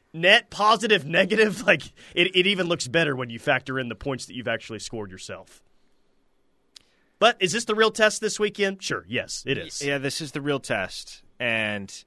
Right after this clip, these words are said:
Speaker 2: man, what, what I want to see, and I think what we need to see from this Oklahoma football team Saturday against Texas, as I think about how that game has flowed in recent years, we can't see him come out of the gate slow.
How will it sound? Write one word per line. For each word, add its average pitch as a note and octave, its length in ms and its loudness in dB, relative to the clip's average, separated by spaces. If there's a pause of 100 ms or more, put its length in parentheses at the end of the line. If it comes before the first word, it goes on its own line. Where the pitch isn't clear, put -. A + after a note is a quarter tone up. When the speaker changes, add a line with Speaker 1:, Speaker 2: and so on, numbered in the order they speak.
(760)
Speaker 2:
man, D#3+ 320 0
what, D3 240 0 (120)
what C3+ 220 0
I C#3 200 2
want D3 300 -4
to B2 120 -10
see, G2 520 -6 (260)
and C3 100 -2
I B2 100 0
think C#3 240 -6
what C3+ 120 -6
we A#2 140 -8
need A2+ 320 -8
to G2 80 -12
see E2+ 480 -12
from A#2 200 -10
this A2 200 -4
Oklahoma A2+ 440 -8
football A#2+ 340 -6
team A#2 280 -10
Saturday A#2 480 -6
against A#2 300 -10
Texas, A#2+ 520 -10 (480)
as A2+ 160 -4
I A#2 120 -2
think B2+ 260 -8
about A#2+ 260 -4
how A#2 160 -4
that A2+ 220 -8
game A2 320 -6
has G2 580 -10 (300)
flowed A#2+ 680 -6
in A#2+ 240 -12
recent A2+ 360 -10
years, A2+ 460 -10 (1160)
we B2+ 160 -8
can't D3+ 320 -4
see D3 160 -6
him B2 120 -6
come A#2+ 160 -8
out A2+ 100 -2
of G#2+ 80 -4
the G#2 60 -8
gate F#2+ 240 -8
slow. E2+ 340 -10